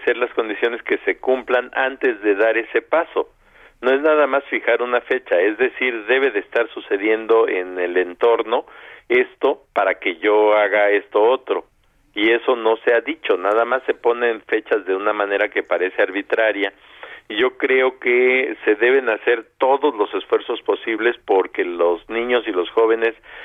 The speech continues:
regresen a la escuela. Ha sido muy perjudicial tenerlos fuera de la escuela, pero también puede ser muy perjudicial tenerlos en la escuela. Entonces hay que balancear, hay que equilibrar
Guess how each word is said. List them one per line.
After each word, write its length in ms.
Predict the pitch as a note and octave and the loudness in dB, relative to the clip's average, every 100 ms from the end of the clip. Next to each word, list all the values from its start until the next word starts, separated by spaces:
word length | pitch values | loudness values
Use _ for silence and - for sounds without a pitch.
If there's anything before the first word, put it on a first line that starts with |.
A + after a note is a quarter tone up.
| - - | -18 -2
regresen 640 | G#2 F#2+ G#2+ A#2+ B2+ G#2+ | -2 2 2 0 0 -2
a 60 | F2+ | -2
la 100 | E2 | -4
escuela. 480 | - - F#2 E2 - _ - _ - | -4 0 0 0 -10 _ -20 _ -4
Ha 120 | A2 | -4
sido 340 | - A#2+ A2+ | -2 2 2
muy 260 | G#2+ B2+ D3 | 2 0 0
perjudicial 920 | - - - G2 F2+ - A#2 A#2 A#2 | 0 -4 -2 -6 -4 0 2 2 -2
tenerlos 640 | - F#2+ G2 G2 G2+ G2+ F#2+ - - - - - | -2 0 0 0 2 0 0 -8 -20 -20 -16 0
fuera 320 | A2 G#2+ G#2 | 2 2 2
de 100 | F2+ | 0
la 140 | E2+ | -4
escuela, 560 | - - A#2 A2+ A#2 B2 - - - _ - - | -6 0 2 2 0 -4 -14 -20 -20 _ -18 -2
pero 480 | A#2+ A#2+ A#2+ B2+ B2+ | 2 4 4 4 2
también 380 | A2 G2+ G#2+ G#2 | -2 0 -2 2
puede 280 | A2 A2 | 2 4
ser 180 | A2+ A2 | 2 0
muy 220 | G#2+ G#2+ | 2 0
perjudicial 840 | G#2+ A2 C3 A#2 A2+ B2+ A2 A2+ - | 2 -2 0 -2 -2 0 0 -2 -4
tenerlos 500 | G2+ F2+ F2+ G2 F#2+ | -4 0 -2 0 -2
en 140 | G#2+ G2+ | -2 -2
la 80 | |
escuela. 420 | G#2 - C#3+ F#3 F#3+ | -2 0 0 2 0
Entonces 540 | E3 A2+ A2 A#2 G#2+ - | 0 -2 0 -2 -2 0
hay 180 | B2 B2+ | -2 -2
que 540 | - C3+ C3+ C3 A2+ - | -2 2 2 2 0 -4
balancear, 680 | G#2 G2+ F#2+ F#2+ - A2+ A2+ | -2 0 -2 -4 0 2 2
hay 120 | A2+ | 0
que 120 | - | -2
equilibrar 680 | A#2 - F#2+ F2+ G2+ G#2 | -8 -8 -6 0 2 0